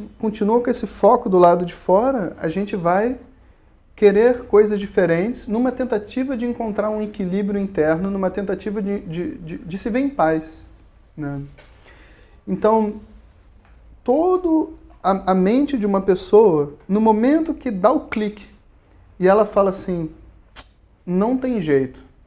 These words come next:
Eu, eu tô vendo uma coisa que parece que, que, que, que é até meio ameaçadora."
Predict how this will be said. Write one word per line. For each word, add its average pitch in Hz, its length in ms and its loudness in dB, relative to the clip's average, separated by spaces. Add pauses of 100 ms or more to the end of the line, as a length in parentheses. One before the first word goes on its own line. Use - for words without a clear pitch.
(1120)
Eu, 180 140 2 (180)
eu 175 100 -4
tô 214 160 -2
vendo 196 280 -2
uma 214 160 -4
coisa 196 320 -2
que - 80 -16
parece 175 500 4
que, 190 500 -2 (920)
que, 170 460 -2
que, 185 300 4 (100)
que 180 160 -2
é 170 60 4
até 170 200 2
meio 196 180 2
ameaçadora." 170 840 0